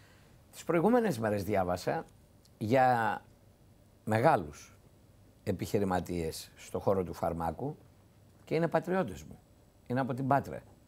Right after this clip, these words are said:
Παλιά, γνωστή οικογένεια. Είχαν φαρμακεία στην Πάτρα. Έκαναν ένα εργοστάσιο στην Αθήνα, έγιναν μεγάλοι και τρανοί. Ε,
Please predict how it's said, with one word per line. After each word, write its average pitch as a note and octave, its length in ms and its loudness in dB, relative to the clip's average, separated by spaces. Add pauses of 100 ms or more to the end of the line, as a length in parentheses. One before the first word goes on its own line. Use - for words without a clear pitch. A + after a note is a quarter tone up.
(500)
Παλιά, C3 400 2 (200)
γνωστή G#2+ 360 -4
οικογένεια. F#2+ 680 -2 (920)
Είχαν A#2 280 0
φαρμακεία G#2+ 580 0
στην - 180 -12
Πάτρα. G2 340 -2 (2000)
Έκαναν G#2+ 640 0
ένα A2 240 0
εργοστάσιο F2 600 -4
στην D#2 180 -14
Αθήνα, C3 360 -6
έγιναν G#2 380 -4
μεγάλοι F2 420 2
και E2+ 140 -10
τρανοί. D#2 460 -6 (760)
Ε, G2+ 300 -2